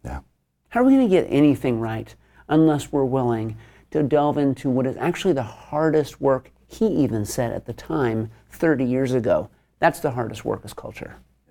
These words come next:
Speaker 1: So when I see it in a s-, a strategic plan, I, uh, I agree with you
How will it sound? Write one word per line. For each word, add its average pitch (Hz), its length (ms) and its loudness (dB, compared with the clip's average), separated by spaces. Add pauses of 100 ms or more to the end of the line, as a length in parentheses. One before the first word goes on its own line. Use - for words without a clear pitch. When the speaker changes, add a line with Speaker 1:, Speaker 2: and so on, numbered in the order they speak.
(1300)
Speaker 1:
So - 180 0
when 92 180 0
I 90 100 0
see 107 220 0
it 101 80 0
in 104 60 0
a 101 40 -2
s-, 90 100 -6 (140)
a 92 180 -6
strategic 104 480 -4
plan, 107 340 -4 (880)
I, 85 240 0
uh, 78 260 -2 (340)
I 95 80 2
agree 90 220 0
with 98 120 0
you 120 240 -2